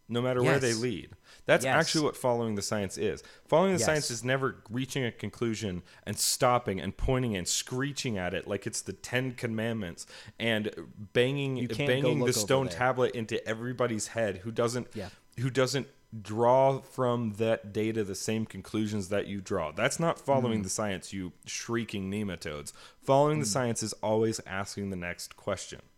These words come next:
Speaker 2: Yeah.
Speaker 1: And always
Speaker 2: Yeah.
Speaker 1: allowing for the next question to be asked. Science, much like journalism, is often boring. It's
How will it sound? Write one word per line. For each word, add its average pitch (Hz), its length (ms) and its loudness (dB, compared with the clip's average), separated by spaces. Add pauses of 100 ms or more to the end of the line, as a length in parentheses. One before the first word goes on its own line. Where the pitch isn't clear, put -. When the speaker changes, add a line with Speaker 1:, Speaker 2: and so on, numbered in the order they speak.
(360)
Speaker 2:
Yeah. 101 180 -12 (120)
Speaker 1:
And 123 120 0
always 127 260 2
Speaker 2:
Yeah. 117 60 2
Speaker 1:
allowing 117 480 0
for 120 100 -6
the 110 80 -2
next 104 220 -4
question 101 340 -4
to 90 80 -12
be 90 120 -8
asked. 87 420 -6 (220)
Science, - 680 -2 (200)
much 113 220 -2
like 127 160 2
journalism, 101 640 -2 (300)
is 107 160 -4 (120)
often 101 540 0 (340)
boring. 76 480 -4 (920)
It's 113 160 -6